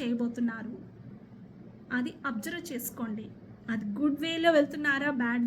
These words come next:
వేలో వెళ్తున్నారా అనేది చూసుకొని దాన్ని బట్టి మిమ్మల్ని మీరు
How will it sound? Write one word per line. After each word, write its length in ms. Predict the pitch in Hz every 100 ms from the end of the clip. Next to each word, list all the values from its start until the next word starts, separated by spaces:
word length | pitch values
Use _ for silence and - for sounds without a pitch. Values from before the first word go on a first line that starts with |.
| 269
వేలో 200 | 269 269
వెళ్తున్నారా 540 | 247 240 254 240 226 226 226
అనేది 260 | 233 233 233
చూసుకొని 480 | 339 - - 359 494 659 - - - - 240
దాన్ని 240 | 240 240 247
బట్టి 220 | 277 330 381
మిమ్మల్ని 360 | 269 254 262 269
మీరు 220 | 277 320